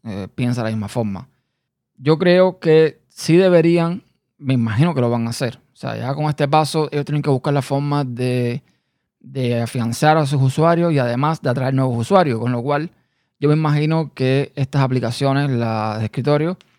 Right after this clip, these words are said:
reciban más mejoras, reciban un poco más de cariño, que por lo menos lleguen a tener las mismas configuraciones y las mismas opciones que tiene la aplicación móvil.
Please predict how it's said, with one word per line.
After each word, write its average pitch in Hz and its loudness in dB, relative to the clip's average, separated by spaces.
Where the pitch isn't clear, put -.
reciban 147 0
más 127 2
mejoras, 143 4
reciban 131 0
un 131 0
poco 127 0
más 131 2
de 123 0
cariño, 135 0
que 139 0
por 135 2
lo 131 2
menos 156 2
lleguen 160 0
a 160 0
tener 151 0
las 151 2
mismas 156 0
configuraciones 139 -2
y - -10
las 123 -4
mismas 139 2
opciones 139 0
que 120 -2
tiene 127 0
la 113 -4
aplicación 113 -4
móvil. 143 0